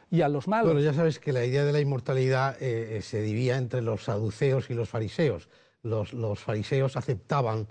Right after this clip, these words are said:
Speaker 2: eh, la, la inmortalidad y los saduceos no. De manera que hay una pugna, y Pablo precisamente va a entrar en ese, en esa pugna defendiendo la resurrección, ¿no?
Speaker 1: Ya, pero lo que quiero decir es apoyar la idea de Mark de por qué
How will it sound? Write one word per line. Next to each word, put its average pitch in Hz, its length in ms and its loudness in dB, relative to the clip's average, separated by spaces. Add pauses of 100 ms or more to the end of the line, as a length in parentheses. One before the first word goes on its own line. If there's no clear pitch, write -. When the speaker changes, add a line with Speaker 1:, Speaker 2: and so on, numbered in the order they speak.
(340)
Speaker 2:
eh, 107 200 -2
la, 98 500 -2
la 98 200 -2
inmortalidad 113 640 -2
y 127 40 0
los 113 160 -2
saduceos 110 540 -2
no. 135 260 2 (380)
De - 40 -12
manera 113 200 -2
que 127 100 -4
hay 135 100 2
una 135 160 2
pugna, 113 520 -2 (220)
y 107 100 -8
Pablo 143 380 2
precisamente 143 720 0 (360)
va 131 100 2
a 151 40 2
entrar 147 380 2
en 123 140 2
ese, 127 280 0
en 117 60 -2
esa 131 320 -2
pugna 147 420 2 (200)
defendiendo 117 540 0
la 120 140 4
resurrección, 101 760 -4
¿no? 143 100 -6 (260)
Speaker 1:
Ya, 139 240 2
pero 160 220 4
lo 156 140 4
que 151 140 -2
quiero 220 280 2
decir 226 320 2
es 180 160 0
apoyar 175 540 2
la 160 100 2
idea 160 380 2
de 147 140 2
Mark 160 520 0 (240)
de 160 220 2
por 175 320 0
qué 277 260 0